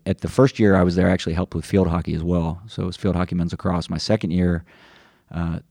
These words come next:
field hockey was taken away, and I helped with football for a semester, uh, for a season. We were fortunate enough to go to the national championship game that year. Lost to North Dakota State down in Frisco. T-, most people lose to North Dakota State, but, uh, good football team, great group of guys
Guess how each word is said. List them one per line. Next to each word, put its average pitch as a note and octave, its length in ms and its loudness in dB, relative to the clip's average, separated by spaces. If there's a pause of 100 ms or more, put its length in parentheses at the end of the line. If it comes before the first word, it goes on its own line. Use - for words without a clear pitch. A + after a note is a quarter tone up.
(340)
field G2 200 4
hockey F2+ 500 0
was E2+ 140 -4
taken F2+ 280 2
away, F2+ 320 4
and F2 100 2
I D#2+ 40 0
helped E2 200 -2
with E2 120 -4
football F2 500 0
for E2 200 -4
a D#2 40 -4
semester, F2 640 -4 (200)
uh, E2+ 140 -4
for F2+ 160 -6
a E2 60 -4
season. F2 580 -2
We F2+ 120 -6
were F2 60 -4
fortunate F2+ 300 -4
enough D#2+ 140 -4
to - 60 -14
go F2+ 80 -2
to E2+ 60 -2
the E2+ 60 -4
national E2 240 -6
championship - 380 -8
game E2+ 160 -4
that E2 160 -4
year. F2 240 -4 (520)
Lost F#2+ 200 0
to G2 80 -2
North F#2 140 0
Dakota F2 200 -2
State F#2+ 420 -2 (540)
down F#2 140 0
in E2+ 40 0
Frisco. F#2+ 340 -2
T-, - 160 -12
most F#2+ 260 2
people F#2 240 -6
lose E2+ 180 -6
to F#2 100 -8
North E2+ 200 -4
Dakota F2+ 340 -8
State, F#2 360 -8
but, - 180 -10 (680)
uh, F2 200 2
good G2 240 4
football G#2 300 2
team, G2 440 2
great G2+ 220 2
group G2 220 -2
of F#2 60 -4
guys F2+ 540 0